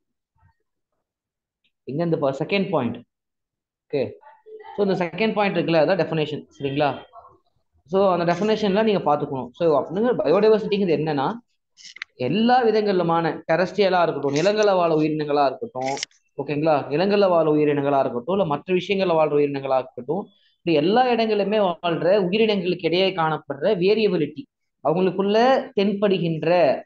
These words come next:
அந்த வி-, அந்த உயிரினங்களுக்கு இடையே தென்படுகின்ற அந்த வேறுபாடுகள்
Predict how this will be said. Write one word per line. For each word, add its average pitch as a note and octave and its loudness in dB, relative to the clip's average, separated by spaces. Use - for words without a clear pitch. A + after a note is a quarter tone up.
அந்த D3+ -2
வி-, D#3 -2
அந்த D#3+ 2
உயிரினங்களுக்கு F#3+ 2
இடையே F3+ 0
தென்படுகின்ற E3 -2
அந்த G3+ 0
வேறுபாடுகள் F3 2